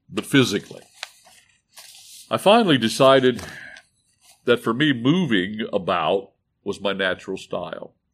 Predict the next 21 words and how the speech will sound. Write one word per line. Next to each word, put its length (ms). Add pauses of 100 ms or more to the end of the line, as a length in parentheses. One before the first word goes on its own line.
(420)
and 120
I 80
use 460
it 160
to 80
maintain 760
eye 280
contact 640
with 160
folks 380
to 80
my 120
right 380 (480)
and 160
left. 420 (760)
I 120
do 280
have 260
to 80
guard 280
against 600